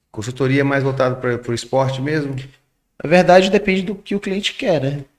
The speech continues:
Speaker 1: Mas você se, você se pro-, se te procura mais atleta querendo ser atleta ou pessoas normais querendo botar o físico?
Speaker 2: Pessoas normais.
Speaker 1: Ah, mas pessoas normais,
Speaker 2: Pessoas
Speaker 1: né?
Speaker 2: normais, com certeza.
Speaker 1: É.
Speaker 2: Atletas tem um ou outro, né? Mas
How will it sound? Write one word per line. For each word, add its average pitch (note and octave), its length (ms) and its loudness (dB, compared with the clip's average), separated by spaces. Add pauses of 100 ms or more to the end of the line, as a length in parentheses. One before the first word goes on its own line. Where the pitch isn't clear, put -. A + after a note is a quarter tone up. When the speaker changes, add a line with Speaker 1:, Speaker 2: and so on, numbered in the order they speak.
Speaker 1:
Mas B2 240 0
você C3 320 -2
se, - 220 -10
você A2+ 460 -10
se - 160 -8
pro-, C3+ 280 -4
se - 300 -12
te - 160 -8
procura C3+ 400 -2
mais B2+ 580 -2
atleta C#3 560 0
querendo B2+ 300 -4
ser B2 140 -6
atleta C#3 580 -4 (480)
ou C#3 60 -4
pessoas C3 320 -4
normais A#2+ 280 -2
querendo A#2+ 280 -2
botar A2+ 240 -2
o A2 60 -2
físico? G#2 260 -8
Speaker 2:
Pessoas G#2+ 320 -4
normais. F#2 480 -10 (360)
Speaker 1:
Ah, - 160 -20
mas - 160 -20
pessoas - 340 -10
normais, C3 280 -4
Speaker 2:
Pessoas F2+ 280 -8
Speaker 1:
né? G#2 100 -10
Speaker 2:
normais, F#2 260 -10
com A#2+ 140 -4
certeza. F#2+ 520 -10 (140)
Speaker 1:
É. D#2 260 -10 (640)
Speaker 2:
Atletas G#3 460 -4
tem F3 180 -4
um F3 120 -2
ou F3+ 140 2
outro, C#3+ 300 0
né? C3 180 -2
Mas C3 520 -2